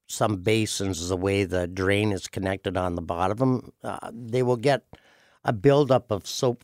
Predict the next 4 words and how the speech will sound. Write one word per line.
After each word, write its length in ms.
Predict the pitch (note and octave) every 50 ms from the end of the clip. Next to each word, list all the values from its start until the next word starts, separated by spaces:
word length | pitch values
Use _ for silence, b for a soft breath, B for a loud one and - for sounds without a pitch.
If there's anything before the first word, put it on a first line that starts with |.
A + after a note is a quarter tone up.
| _ _ _
film 540 | - A#2+ A2 A2 A2 A2 A2+ A2+ A2 G#2 F#2+
and 640 | F#2 F#2+ F#2+ F#2 F2+ F2+ F#2 F#2 F#2 F#2 F2+ F2 - _ _ -
scum 760 | - - - - _ - C3 A2+ A2 A2+ A2+ A#2 A#2 A#2+ A#2+ - _ -
around 680 | - G2+ G2 G#2 G#2+ G#2+ G#2+ G#2+ G#2+ G#2+ G#2+ A2 G#2 -